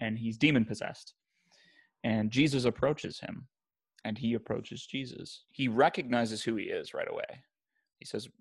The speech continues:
"What have you to do with me, Jesus, Son of the Most High God? I beg you, do not torment me," um, because Jesus had commanded the spirit to come out of him.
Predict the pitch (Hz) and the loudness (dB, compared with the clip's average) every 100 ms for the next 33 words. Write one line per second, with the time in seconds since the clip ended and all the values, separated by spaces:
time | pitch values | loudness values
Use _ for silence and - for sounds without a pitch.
0 | - _ - 113 131 135 120 120 113 113 | -20 _ -10 4 6 8 6 6 6 4
1 | 117 113 104 117 123 117 - 117 110 110 | 0 -6 -8 -10 -10 -10 -4 -2 -2 -4
2 | 110 113 117 - 110 107 107 - 117 117 | -4 -4 -6 -6 -6 -6 -6 -6 -2 4
3 | 117 113 113 113 107 101 - 110 107 107 | 4 4 0 -2 -6 -8 -8 -8 -8 -10
4 | - - 127 _ _ _ _ _ _ _ | -12 -12 -12 _ _ _ _ _ _ _
5 | - - - 117 110 110 110 107 107 - | -16 -12 -10 -6 -2 0 0 -2 -6 -4
6 | 107 107 104 113 - - - - 120 185 | -4 -4 -6 -8 -6 -6 -6 -8 -2 -2
7 | 196 113 | -2 -4